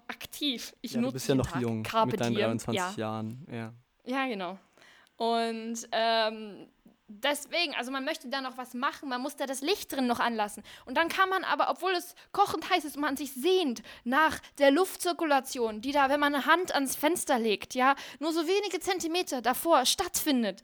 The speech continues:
Speaker 1: so nah und doch unerreichbar. Denn was passiert? Man macht das Fenster auf und es kommen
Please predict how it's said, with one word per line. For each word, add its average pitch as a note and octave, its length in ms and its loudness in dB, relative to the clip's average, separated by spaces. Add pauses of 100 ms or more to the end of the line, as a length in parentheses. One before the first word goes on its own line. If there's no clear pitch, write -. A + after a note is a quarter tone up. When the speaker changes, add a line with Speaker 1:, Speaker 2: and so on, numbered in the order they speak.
Speaker 1:
so C#4 200 4
nah C#4+ 260 6
und A#3+ 160 2
doch C#4+ 140 4
unerreichbar. A#3 840 2
Denn B3 260 2
was - 160 4
passiert? A#3 360 -6
Man A3 100 -6
macht A3+ 200 -4
das - 80 -12
Fenster A#3 340 0
auf G3 340 -2 (480)
und G#3 120 -12
es - 120 -12
kommen G#3+ 380 0